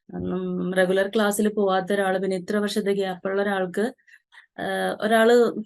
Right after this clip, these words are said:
പുറകിൽ നിന്ന് നന്നായിട്ട് പുഷ് ചെയ്യാതെ ഒരിക്കലും മുമ്പോട്ട് പോകാൻ പറ്റത്തില്ല.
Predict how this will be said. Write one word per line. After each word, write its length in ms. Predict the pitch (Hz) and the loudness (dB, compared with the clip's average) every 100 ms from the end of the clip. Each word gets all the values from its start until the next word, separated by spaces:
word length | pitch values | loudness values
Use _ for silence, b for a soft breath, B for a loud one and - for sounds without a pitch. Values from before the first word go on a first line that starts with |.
| - | -8
പുറകിൽ 400 | 226 220 226 220 | -6 2 2 4
നിന്ന് 220 | 233 240 240 | 2 2 2
നന്നായിട്ട് 420 | 247 226 220 226 | 2 2 2 2
പുഷ് 280 | 240 220 - | 0 -2 2
ചെയ്യാതെ 320 | 240 233 254 | 4 6 6
ഒരിക്കലും 480 | 240 226 - 262 254 | 4 0 -2 0 2
മുമ്പോട്ട് 360 | 240 220 214 | 2 0 0
പോകാൻ 260 | 220 208 190 | 0 0 0
പറ്റത്തില്ല. 600 | 185 175 180 175 147 - | 0 -2 -2 -2 -2 -4